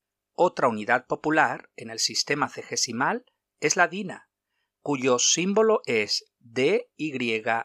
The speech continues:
N. Un newton equivale a cien mil dinas. En este curso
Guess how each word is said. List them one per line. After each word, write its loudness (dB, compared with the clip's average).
N. -8
Un 2
newton 0
equivale 0
a 0
cien -6
mil -4
dinas. -6
En -2
este -2
curso 2